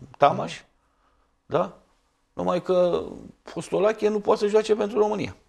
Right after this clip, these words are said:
Speaker 2: Mhm.
Speaker 1: Asta e. Și nici, uh, Tamaș cred că nu poate juca pentru Ungaria.
Speaker 2: Deci, mi-ați, mi-ați răspuns. E un jucător care ar putea să ne ajute, sperăm. Nu e concurent, stai liniștit, nu e concurent cu tine pe post. Joacă mai, mai avansat un pic.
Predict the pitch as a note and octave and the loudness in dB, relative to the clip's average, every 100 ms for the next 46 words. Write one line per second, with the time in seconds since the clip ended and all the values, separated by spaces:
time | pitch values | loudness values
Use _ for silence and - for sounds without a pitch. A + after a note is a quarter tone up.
0 | _ - D3 A#2 C3+ _ _ _ _ _ | _ -16 -14 -14 -18 _ _ _ _ _
1 | _ _ - - - G2+ - - _ _ | _ _ -18 -6 0 0 -2 -14 _ _
2 | _ _ _ - - C#3 F3 G#3+ - C#3+ | _ _ _ -8 -2 0 0 -2 -2 -2
3 | C3 A#2+ - C#3+ D#3 D#3 - - - - | 0 -2 0 0 2 -2 -2 -6 -4 -6
4 | - - - A2+ - A#2+ - A2 F2+ - | -4 -6 -6 -8 -8 -8 -8 -8 -8 -8
5 | G#2 G2+ _ _ _ - - - _ _ | -10 -12 _ _ _ -20 -20 -20 _ _
6 | A3+ G3 - - - F3+ D#3+ - E3 D#3+ | -10 -10 -12 -20 -14 -12 -12 -16 -16 -16
7 | D#3 C#3 D3 C3+ C3 - - F#3+ G#3+ F#3 | -18 -18 -12 -10 -10 -10 -8 -6 -4 -4
8 | E3 F#3 F#3 F3 E3+ D#3+ D#3+ D3+ D#3 - | -6 -10 -10 -8 -4 -4 -6 -6 -6 -6
9 | D3+ C#3+ C#3+ C3 A#2 - - - C3+ - | -6 -6 -4 -4 -4 -10 -14 -8 -8 -10
10 | - - F#3+ G3+ - A#2+ A2+ - C#3 C3 | -14 -2 0 0 -2 -2 -2 -2 -2 -4
11 | B2+ B2 A2+ A2 G#2 G#2+ A2 G#2 G2+ G#2+ | -6 -6 -8 -8 -8 -8 -10 -10 -10 -12
12 | - - A2+ A#2 A#2 A2+ A2+ A2+ A#2+ C3 | -14 -10 -8 -8 -8 -8 -10 -6 2 4
13 | B2 B2 B2 A2+ A2+ A2+ - | 4 2 -2 -2 -4 -6 -8